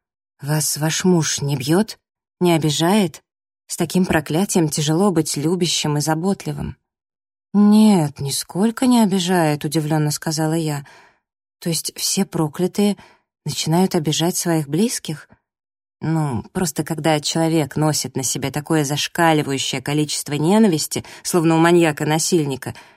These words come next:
«Ой, ну я не хотела так про вашего мужа, ну, просто сравнение такое, к слову пришлось»,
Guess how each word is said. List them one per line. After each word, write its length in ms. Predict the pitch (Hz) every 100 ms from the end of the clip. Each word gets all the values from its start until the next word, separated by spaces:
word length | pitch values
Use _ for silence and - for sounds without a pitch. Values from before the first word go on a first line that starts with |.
| _ _ _ -
«Ой, 140 | 160
ну 80 | 160
я 140 | 165
не 100 | 160
хотела 420 | 160 170 - 147 139
так 180 | 131 -
про 120 | 147
вашего 380 | 135 - 151 156
мужа, 320 | 156 135 -
ну, 280 | 185 190 151
просто 280 | 151 -
сравнение 540 | 151 170 160 147 131 127
такое, 360 | 135 131 127
к 80 | 120
слову 320 | - 165 127
пришлось», 480 | 135 143 - 135 -